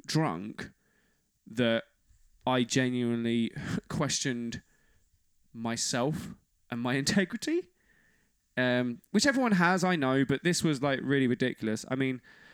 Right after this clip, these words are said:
I started off going up in the morning. I had a couple of cans. I went to a Wetherspoons in Wood Green, which is at the bottom of Alexandra Palace Hill. As we did that, we went to the hotel room,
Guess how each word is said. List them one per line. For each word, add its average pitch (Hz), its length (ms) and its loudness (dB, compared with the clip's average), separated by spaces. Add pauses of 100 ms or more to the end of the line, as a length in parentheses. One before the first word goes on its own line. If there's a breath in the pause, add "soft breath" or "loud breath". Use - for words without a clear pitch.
(220 loud breath)
I - 60 0
started 180 420 4
off 156 140 2
going 147 300 2
up 139 160 0
in 135 100 0
the 131 80 0
morning. 120 340 0
I 117 40 -2
had 120 140 -2
a 120 40 -4
couple 135 280 -4
of 127 80 -6
cans. 107 420 -4 (340 soft breath)
I 120 80 0
went 147 220 2
to 151 120 4
a 147 60 4
Wetherspoons 131 640 0
in 120 120 -2
Wood 123 180 0
Green, 117 220 0
which 110 100 -4
is 113 120 -4
at 110 60 0
the 110 60 -6
bottom 117 240 0
of 110 80 -2
Alexandra 113 460 -4
Palace 113 300 -6
Hill. 101 280 -4 (760 soft breath)
As 180 180 4
we 170 60 4
did 165 160 2
that, 143 160 2
we 147 60 2
went 156 160 2
to 139 60 -4
the 139 100 0
hotel 139 440 2
room, 107 340 2